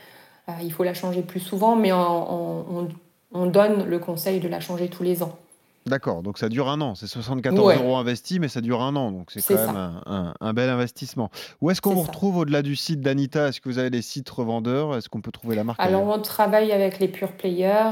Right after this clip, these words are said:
Speaker 1: euh, chez Iron, mais on est aussi et surtout chez, euh, tous les, euh, spécialistes, euh, les boutiques. Parce que ce qui est essentiel, en fait, euh, dans ce genre de produit, avant tout, c'est de pouvoir essayer et de trouver la bonne taille. Parce que si on n'a pas la bonne taille, ben, on n'a pas le bon maintien et on n'a pas le bon confort. Donc, euh,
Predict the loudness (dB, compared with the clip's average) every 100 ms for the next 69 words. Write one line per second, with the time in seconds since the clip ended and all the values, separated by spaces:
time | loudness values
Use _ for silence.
0 | 0 0 0 -2 -2 0 -2 0 2 4
1 | 4 2 2 0 0 -2 -2 0 -2 -2
2 | -10 -8 -6 -2 0 0 0 -2 -4 -6
3 | -4 0 4 4 2 -2 -6 -4 -6 -2
4 | -2 0 -2 -4 -4 -4 -4 -2 -2 -2
5 | 0 -2 -2 -10 -18 -20 -20 -8 -6 -2
6 | -2 -2 2 4 4 0 -2 0 0 -2
7 | -2 -4 -2 0 0 -2 -2 -2 -4 -4
8 | -4 -4 -2 2 2 2 0 0 -2 0
9 | -2 -2 -4 -4 -4 -4 -4 -2 -4 -6
10 | -2 -2 -2 -2 0 0 0 0 -2 -4
11 | 0 2 2 0 0 0 0 -4 -14 -20
12 | -20 _ -8 -6 -4 -4 -4 -4 -2 0
13 | 0 0 -2 -4 -4 -6 -2 0 0 0
14 | -2 -2 0 2 2 0 -2 -4 -4 -4
15 | -2 -2 -2 -2 -2 -2 -4 -4 -4 -4
16 | -6 -8 -10 -8 -8